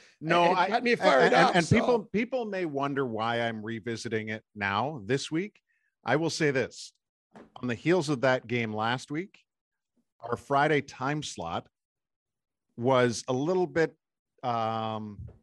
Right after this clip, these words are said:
Speaker 1: brief for my liking,
Speaker 2: Yes.
Speaker 1: based on the number of things we already had in the show. So I, I, I,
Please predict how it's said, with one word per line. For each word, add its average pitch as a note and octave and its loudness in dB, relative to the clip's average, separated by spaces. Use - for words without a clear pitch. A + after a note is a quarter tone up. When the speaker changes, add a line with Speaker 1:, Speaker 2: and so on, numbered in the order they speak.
Speaker 1:
brief C#3 -4
for E3 -2
my D#3+ 0
liking, D#3+ 0
Speaker 2:
Yes. - -2
Speaker 1:
based F3+ 0
on F3 0
the D3+ -2
number D#3 -2
of C#3+ -4
things D3+ -6
we C3+ -4
already C3+ -4
had C3 -4
in C#3 -4
the B2 -4
show. C3 -4
So F3 0
I, D#3 2
I, D3 0
I, D#3+ -2